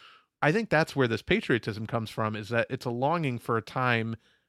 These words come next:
three years ago when they thought that America was great, even though all this horrible shit was still going on. They just were able to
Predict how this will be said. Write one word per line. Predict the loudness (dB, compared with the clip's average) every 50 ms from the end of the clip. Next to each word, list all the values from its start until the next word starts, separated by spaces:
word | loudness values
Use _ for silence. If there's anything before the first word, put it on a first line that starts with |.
| _ _ -6
three | -2 2 4 8
years | 8 8 8 8 6
ago | 2 0 0 -2 -2 -2 -4 -4 -4 -4
when | -2 -2 0 0
they | 0 0
thought | 0 2 4 4 4 4
that | 0 -2 -2 -2
America | -4 -2 0 0 -2 -4 -4 -6
was | -8 -8
great, | -8 -6 -6 -6 -6 -6 -8 -8
even | -6 -6 -4 -4 -2
though | -2 -2 0
all | 0 -2 -2 -2
this | -4 -2
horrible | 0 2 2 2 0 -2
shit | -6 -6 -8 -8
was | -6 -8
still | -4 2 6 6 6
going | 6 6 2 0 -2 -6
on. | -6 -6 -6 -6 -6 -8 -10 -12 _ _ _ _ _ _ _ 2
They | 2 4
just | 4 2 0 -2 -4 -16 _ -8
were | -4 -2 0
able | 0 0 -2 -6 -8 -10
to | -8 -8 -8 -8 -8